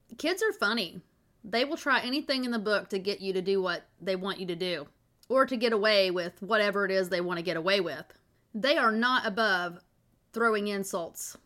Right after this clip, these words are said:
and trying to break your heart just to get what they want. They are vicious. At this point in time, being a more mature mother with much more experience, these things just kind of roll off my back now. I usually agree with them,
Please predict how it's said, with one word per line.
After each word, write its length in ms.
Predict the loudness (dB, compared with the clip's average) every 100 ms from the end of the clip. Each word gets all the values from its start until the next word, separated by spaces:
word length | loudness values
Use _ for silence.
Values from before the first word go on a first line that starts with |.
| _ _ _ -8
and 160 | -6 -2
trying 300 | 2 2 2
to 60 |
break 320 | 0 0 0
your 140 | -2 -2
heart 440 | 2 2 2 -6 -14 -8
just 300 | -2 -2 -2
to 80 | 0
get 180 | 2
what 140 | 0 -2
they 100 | -4
want. 480 | -2 -2 -2 -8 -20 _ _ _ _ _
They 220 | -4 -2
are 140 | -2 -2
vicious. 680 | 6 8 8 2 -4 -12 -14 _ _ _ _ -8
At 140 | -4
this 180 | -2 -2
point 240 | -2 -4 -4
in 60 |
time, 520 | -2 0 0 0 -4 -6 -2
being 300 | 0 0 0
a 340 | 0 2 0
more 220 | 0 0 0
mature 400 | -2 0 0 2
mother 420 | 2 2 0 -2 _ _
with 220 | -2 0 2
much 240 | 2 2
more 180 | 0 0
experience, 800 | 0 -2 0 0 -2 -4 -8 -16 _ _ _ _ _
these 300 | 2 4 2
things 380 | 0 -2 -2 -2
just 240 | -2 -2 -2
kind 180 | -2
of 160 | -2 -2
roll 220 | 0 2
off 220 | 0 0
my 120 | 0 0
back 320 | 0 -2 -4
now. 300 | -8 -8 -10 _ _ _ _ 0
I 80 | 0
usually 400 | 2 0 2 0
agree 300 | 2 0 2
with 180 | 0 -2
them, 340 | -4 -2